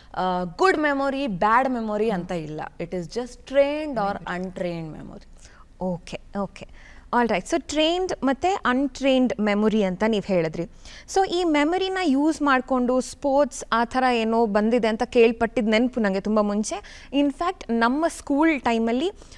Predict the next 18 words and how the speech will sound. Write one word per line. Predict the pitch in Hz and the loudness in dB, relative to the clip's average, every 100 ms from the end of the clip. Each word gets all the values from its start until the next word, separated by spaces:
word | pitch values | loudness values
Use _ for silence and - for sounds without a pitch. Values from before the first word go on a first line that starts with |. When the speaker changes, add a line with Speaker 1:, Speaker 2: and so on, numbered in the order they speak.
| - 185 | -12 0
Speaker 2:
ಒಂದೇ | 214 247 285 381 | 2 4 4 4
ಒಂದ್ | 349 294 | 4 2
ದಿನ | 294 302 | 2 4
ಒಂದೇ | 285 185 208 269 | 4 4 10 10
ಒಂದ್ | 311 269 | 10 6
session | - 202 269 220 | 4 2 2 0
attend | 185 220 214 | 2 2 4
ಮಾಡಿದ್ | 196 185 | 2 0
ಕೂಡ | 202 233 | 2 4
ನೆನಪಿದೆ. | 220 180 175 175 160 - - - - - | 4 0 -2 -4 -4 -8 -16 -18 -18 -4
So | 320 311 302 | 2 2 2
ಈ | 320 349 370 - - | 4 6 4 2 -6
sports | - 339 381 - 262 | -2 4 4 2 0
ಬಗ್ಗೆ | 285 233 247 | 0 4 6
ಏನ್ | 208 202 | 6 2
ಹೇಳಕ್ | 202 185 175 | -2 -4 -6
ಇಷ್ಟಪಡ್ತೀರಾ? | - 170 160 - 180 220 | -10 -10 -10 -10 -12 -8
Speaker 1:
ಖಂಡಿತ. | 208 202 190 - | -8 -6 -8 -8